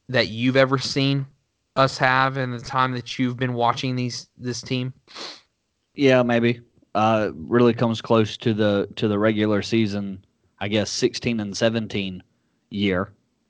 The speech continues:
Speaker 2: Um, or was it the seventeen year where we went to the championship and played in it in eighteen?
Speaker 1: Yeah, I mean, basically the,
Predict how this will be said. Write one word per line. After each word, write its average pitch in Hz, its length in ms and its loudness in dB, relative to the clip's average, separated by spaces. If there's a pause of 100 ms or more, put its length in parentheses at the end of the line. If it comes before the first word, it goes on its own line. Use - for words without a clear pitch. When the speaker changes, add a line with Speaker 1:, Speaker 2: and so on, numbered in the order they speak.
(160)
Speaker 2:
Um, 87 480 -4 (1200)
or 113 160 4
was 113 240 6
it 113 100 0
the 101 80 -4
seventeen 110 680 -2
year 101 400 0 (760)
where 104 180 2
we 101 160 2
went 101 240 -2
to 98 80 -6
the 92 100 -2
championship 87 720 -4 (140)
and 95 180 -6
played 95 320 4 (100)
in 92 180 0
it 87 180 -2
in 85 180 -6
eighteen? 87 500 -4 (1600)
Speaker 1:
Yeah, 143 340 4
I 127 80 -2
mean, 139 220 0
basically 127 500 0
the, 113 300 0